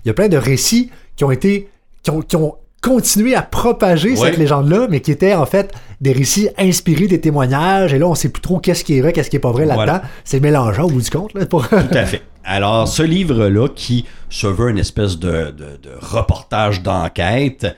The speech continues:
Speaker 2: euh, recueille les témoignages, et dans les témoignages, il y en a des boiteux aussi, là.
Speaker 1: Ah.
Speaker 2: Il y en a des assez, euh, assez douteux, mais il a quand même fait, euh, ce qui est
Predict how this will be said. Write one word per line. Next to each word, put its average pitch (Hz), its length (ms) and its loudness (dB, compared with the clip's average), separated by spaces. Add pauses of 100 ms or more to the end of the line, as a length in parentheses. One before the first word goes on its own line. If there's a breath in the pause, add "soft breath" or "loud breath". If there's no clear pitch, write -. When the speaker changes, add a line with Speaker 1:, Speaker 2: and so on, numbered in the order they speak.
(340 soft breath)
Speaker 2:
euh, 82 300 -4
recueille 127 380 0
les 110 140 0
témoignages, 92 720 -2
et 98 100 -2
dans 113 140 0
les 117 120 0
témoignages, 95 600 -2
il 87 60 -6
y - 20 -4
en 87 160 0
a 98 60 0
des 85 140 -2
boiteux 80 500 -6
aussi, 98 300 -8
là. 98 120 0 (100)
Speaker 1:
Ah. 107 200 0
Speaker 2:
Il - 40 0
y 131 40 2
en - 20 2
a - 40 0
des 113 340 -2
assez, 110 480 0
euh, 80 100 -2 (300 loud breath)
assez 120 320 2
douteux, 139 340 2 (240 loud breath)
mais 165 140 2
il 160 140 0
a 123 40 2
quand 151 160 0
même 185 160 0
fait, 190 480 0
euh, 85 460 0
ce - 100 -6
qui 120 300 0 (180)
est 120 120 -6